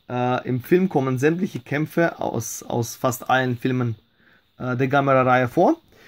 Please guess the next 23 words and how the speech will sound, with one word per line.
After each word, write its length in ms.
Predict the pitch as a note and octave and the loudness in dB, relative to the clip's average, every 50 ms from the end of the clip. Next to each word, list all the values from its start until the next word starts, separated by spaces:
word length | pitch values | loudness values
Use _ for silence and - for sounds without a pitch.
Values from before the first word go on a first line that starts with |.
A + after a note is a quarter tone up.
| - _ | -20 _
indem 300 | - - B2 D3 D#3 D#3+ | -10 -4 0 2 4 4
sie 160 | D#3 D3+ D#3 | 4 4 2
einfach 480 | - - D3+ D3 - D3+ C#3 - - - - _ _ | 2 2 0 2 2 0 0 0 -4 -14 -18 _ _
quasi 400 | - B2+ C3+ C3 B2+ C3 C#3 B2 | -2 2 2 2 2 2 -2 0
kopiert 380 | - - C3+ - E3 D#3+ D3 C#3 | 0 -2 2 6 6 4 4 4
wurden. 320 | B2+ B2 A#2+ A2 G#2 G2+ _ - | 2 0 0 0 -4 -10 _ -12
Das 160 | C#3 B2 - | -14 -8 -4
heißt, 200 | A#2+ A#2+ A#2+ A#2+ | -2 -2 -2 -2
es 120 | B2 A2+ A#2 | -4 -6 -2
geht 200 | A#2+ C#3+ C#3 C#3+ | 0 0 2 2
um 220 | C#3 C3+ C3 B2+ | 0 0 -2 -4
ein 220 | - - C3 B2+ A#2+ | -2 -2 -2 0 2
paar 160 | C#3 - - | 2 2 4
Aliens 400 | D3+ D#3+ E3 F3 F3+ F3+ E3+ - | 4 6 6 6 4 2 0 -2
und 260 | C#3 C3 C3 C3 A#2+ | -2 -2 -2 -2 -2
um 80 | A#2 A#2+ | 0 0
ein 160 | A#2+ B2 A#2+ | 0 0 -2
Kind, 300 | - - A3 D4 - - _ _ _ _ - - - _ _ _ _ - - | 2 2 2 2 2 -2 _ _ _ _ -20 -20 -20 _ _ _ _ -10 -6
die 360 | D3+ D3+ D3+ D3+ D3 C#3 - | -4 0 2 2 2 0 0
quasi 840 | - - C3+ B2+ B2+ C3+ B2+ B2 C3 C3 C3 C3 C3 C3 B2+ B2+ - - | -4 0 4 4 6 6 4 4 2 2 4 4 4 4 2 2 0 -4
nacheinander 840 | - - - C3 C3+ B2 A#2 C#3 C3+ C3+ C3+ C3+ C3+ C3+ B2+ C3+ B2 | -8 -8 -4 0 0 2 2 2 2 2 2 2 2 2 2 0 2
sich 380 | A#2+ B2 B2+ B2 A#2 - - | 2 2 2 2 0 -2 -10
die, 560 | - - B2 A#2+ A#2+ A#2+ A#2+ A#2+ A#2+ A#2+ A#2 | -6 -2 0 2 2 2 2 2 2 2 0